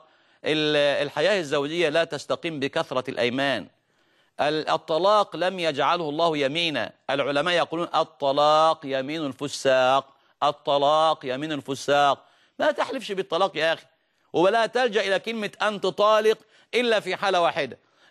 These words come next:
إذا استحالت الحياة بينكما واتخذت القرار الأخير من قلبك مية المية، خلاص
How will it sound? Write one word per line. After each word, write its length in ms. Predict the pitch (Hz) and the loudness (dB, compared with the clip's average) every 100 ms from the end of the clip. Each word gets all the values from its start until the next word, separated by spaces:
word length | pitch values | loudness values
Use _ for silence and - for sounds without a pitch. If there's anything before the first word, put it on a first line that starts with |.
| 156 | -2
إذا 160 | 165 | 0
استحالت 600 | 165 175 160 208 196 170 | 0 -2 0 0 0 -2
الحياة 420 | 165 - 170 185 175 | -6 -4 0 0 -2
بينكما 720 | 160 156 160 180 185 165 127 - _ _ - | -2 -2 -2 -2 -2 0 -2 -6 _ _ -6
واتخذت 640 | 135 143 156 - 196 - | -4 0 -2 0 -2 -2
القرار 760 | 175 - 151 165 190 190 170 131 - | -8 -2 0 4 4 4 2 -2 -8
الأخير 560 | 147 156 151 185 190 | -4 -4 -4 -2 -2
من 260 | 160 156 139 | -2 -4 -2
قلبك 440 | 180 196 175 160 | 0 0 -2 -4
مية 260 | 165 208 190 | -4 0 0
المية، 260 | 165 190 165 | 0 0 0
خلاص 420 | 156 170 147 | 2 2 0